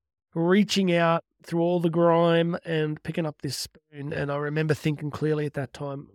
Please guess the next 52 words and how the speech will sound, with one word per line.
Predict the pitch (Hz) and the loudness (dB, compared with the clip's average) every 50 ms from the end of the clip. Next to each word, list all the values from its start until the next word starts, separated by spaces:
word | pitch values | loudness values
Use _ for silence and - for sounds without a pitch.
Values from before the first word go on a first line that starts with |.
| _ _ | _ _
"It's | - 147 - - | -18 -18 -10 -6
what | 156 156 | -4 -4
I | 151 143 | -2 -4
do | 139 143 170 180 185 185 170 135 _ _ _ _ _ _ _ _ - | -2 2 2 4 4 2 0 -2 _ _ _ _ _ _ _ _ -2
without | 156 147 160 160 156 | 2 4 4 4 4
an | 160 156 | 4 4
audience | 160 165 165 165 160 151 143 131 131 - - - - - _ _ _ _ _ _ _ _ _ _ _ | 4 4 4 4 4 2 2 0 -2 -4 -6 -6 -8 -10 _ _ _ _ _ _ _ _ _ _ _
that | - 143 | -8 -6
what, | 143 151 151 160 165 143 | -6 -8 -8 -6 -6 -4
that's | 156 151 147 - | -2 -4 -4 -4
what | 165 170 | -6 -8
really | 165 160 147 143 | -6 -4 -2 0
matters," | 143 156 160 156 139 135 127 | 2 4 4 4 2 2 0
right? | 147 147 147 160 - _ _ - | -2 -4 -4 -6 -8 _ _ -10
So | - - 175 | -6 -6 -2
effort's | 170 208 214 208 220 196 | 0 2 2 2 2 4
what | 214 208 - | 2 0 0
you | 190 | -2
can | 180 185 175 | -4 -4 -4
control. | - - 190 196 175 - - 226 220 185 160 | -2 0 -2 -2 0 2 2 4 4 4 2
Here's | 139 175 233 226 | 2 0 0 0
a | 226 | 2
great | 202 208 190 160 | 2 2 2 2
quote | - 185 185 175 | 2 0 0 0
from | - 156 160 | 0 -2 -2
Dennis | 156 170 170 165 151 - - | 0 2 2 2 0 -2 -4
Waitley, | - 165 151 151 165 180 180 170 156 143 | -6 -6 -4 -2 -2 -2 -2 -2 -2 -2
who | 127 147 165 | -2 -2 -2
said, | - - 165 156 | -2 -2 -2 -2
"The | 165 170 | 0 0
result | 165 165 156 160 202 226 262 - - - | 0 0 2 4 4 4 4 2 -2 0
you | 269 285 | 0 0
achieve | 285 - - - 175 143 123 127 175 - _ _ _ _ _ _ _ _ _ _ _ _ - | 0 0 -2 -2 -2 -2 -2 -4 -8 -12 _ _ _ _ _ _ _ _ _ _ _ _ 0
will | 190 | 2
be | 175 196 208 202 | 6 8 8 8
in | 196 196 | 8 8
direct | 185 180 180 190 196 202 - - - | 6 6 6 6 4 4 0 -6 -6
proportion | - - 160 - - - 214 254 285 269 - - 147 139 147 147 - _ _ _ _ _ _ _ _ _ _ _ - | -4 -4 -4 -4 -4 -2 0 0 0 0 0 -2 -2 -2 -4 -6 -8 _ _ _ _ _ _ _ _ _ _ _ -2
to | - 165 | 0 0
the | 156 165 - _ - | 0 0 -2 _ -2
effort | 202 202 - - - - - | -2 -2 0 0 -2 -2 0
you | 165 160 156 | 2 2 2
apply." | 151 - - - 151 143 135 131 | 2 2 0 0 2 2 2 2
The | 143 143 | 2 2
result | 156 160 160 165 214 226 208 214 | 4 4 8 8 8 8 8 6
you | 233 240 | 4 4
achieve | 233 - - - 226 226 220 208 | 4 4 2 2 2 2 2 2
will | 214 208 | 0 0
be | 175 202 196 190 | 0 0 0 0
in | 180 | 0
direct | 170 180 175 190 190 185 - | 0 0 0 0 0 -2 -4
proportion | - - 180 - - - 196 202 190 - - 190 185 185 | -4 -4 -4 -2 -2 0 0 2 2 0 0 0 0 0